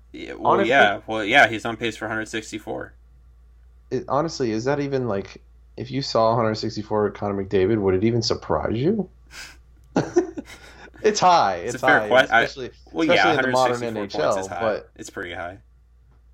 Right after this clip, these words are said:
Speaker 2: Honestly, all right, here I go. I'm gonna go out on a limb.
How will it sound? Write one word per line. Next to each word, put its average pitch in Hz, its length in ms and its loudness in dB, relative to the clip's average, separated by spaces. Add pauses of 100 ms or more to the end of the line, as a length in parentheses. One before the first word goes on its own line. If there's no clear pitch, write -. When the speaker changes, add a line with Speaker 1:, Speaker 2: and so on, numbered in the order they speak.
(200)
Speaker 2:
Honestly, 170 600 -6 (720)
all 151 160 2
right, 113 180 2
here 143 220 0
I 120 100 4
go. 90 260 -4 (160)
I'm 107 80 -8
gonna 110 120 -6
go 110 100 2
out 104 180 4
on 92 140 0
a 87 100 -2
limb. 76 260 -8